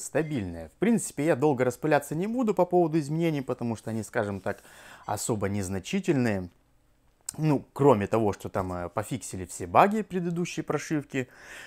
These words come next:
Вот, также добавили некоторые изменения, тоже, ну, небольшие такие, э,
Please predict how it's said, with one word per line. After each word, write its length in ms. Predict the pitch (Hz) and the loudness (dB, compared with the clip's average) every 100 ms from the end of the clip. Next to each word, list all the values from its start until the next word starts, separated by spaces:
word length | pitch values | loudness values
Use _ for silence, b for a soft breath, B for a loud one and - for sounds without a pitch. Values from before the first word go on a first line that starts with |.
| B | B
Вот, 280 | - 101 92 | -4 -2 4
также 420 | 127 107 95 101 | 6 6 4 -2
добавили 500 | 92 104 107 95 95 | 2 4 4 4 2
некоторые 600 | 95 110 117 104 92 95 | 0 2 0 -2 -4 -4
изменения, 640 | 90 104 113 107 92 87 87 | -2 -2 0 0 0 -4 -8
тоже, 300 | - 87 95 | -8 -8 -4
ну, 180 | 127 90 | -6 -4
небольшие 580 | 135 135 123 - 107 92 | -2 0 0 -2 -6 -6
такие, 360 | 95 95 90 | -8 -8 -6
э, 500 | 87 87 82 82 78 | -6 -8 -10 -12 -16